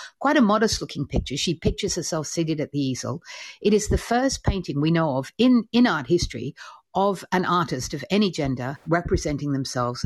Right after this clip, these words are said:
at work. And so I thought that would be a great point to start. And then I go right through to nineteen eighty with, um, Alice Neel and her brilliant, the American, brilliant American artist, of course, who's,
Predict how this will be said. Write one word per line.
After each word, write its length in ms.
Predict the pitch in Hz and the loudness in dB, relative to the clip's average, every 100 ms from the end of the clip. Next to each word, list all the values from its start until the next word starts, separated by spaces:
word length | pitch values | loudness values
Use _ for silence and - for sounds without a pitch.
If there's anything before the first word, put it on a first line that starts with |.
| - | -4
at 160 | 135 - | -6 -6
work. 400 | 127 110 - - | -6 -6 -12 -2
And 120 | 165 175 | 0 4
so 140 | 196 | 4
I 80 | 190 | 4
thought 260 | 269 277 - | 2 0 0
that 180 | 202 | 0
would 100 | 180 165 | -2 -2
be 120 | 151 | -4
a 120 | 147 | -2
great 200 | 151 147 - | -2 -2 0
point 260 | 147 139 | -2 -2
to 100 | - | -8
start. 440 | 120 - 131 120 - - - - - | -10 -2 -2 -2 -6 -18 -18 -20 -6
And 140 | 156 190 | 0 2
then 80 | |
I 80 | 180 | 2
go 140 | 175 165 | 2 2
right 280 | 170 170 | 2 0
through 220 | - 165 156 | -2 -2 0
to 120 | 156 | 0
nineteen 400 | 147 151 - 143 | 0 0 0 0
eighty 320 | 139 - 131 | 0 -2 -4
with, 240 | 139 131 - - | -2 -4 -6 -8
um, 240 | 127 127 120 | -4 -4 -2
Alice 320 | 147 139 - | -2 0 0
Neel 360 | 143 131 123 156 - - - | 0 0 -2 -6 -12 -20 -4
and 140 | 147 135 | 0 2
her 100 | 139 | 0
brilliant, 520 | 143 180 180 147 117 | 2 2 4 2 0
the 100 | 143 | 0
American, 560 | 143 156 147 135 131 - _ | 0 0 -2 -4 -4 -8 _
brilliant 280 | 180 170 131 | 0 0 0
American 640 | 147 143 147 - 135 135 - | 0 0 0 -2 -2 -4 -4
artist, 380 | 135 131 131 - | -4 -4 0 -2
of 80 | - | -2
course, 340 | 127 135 - | -4 -2 0
who's, 280 | 165 151 | 2 0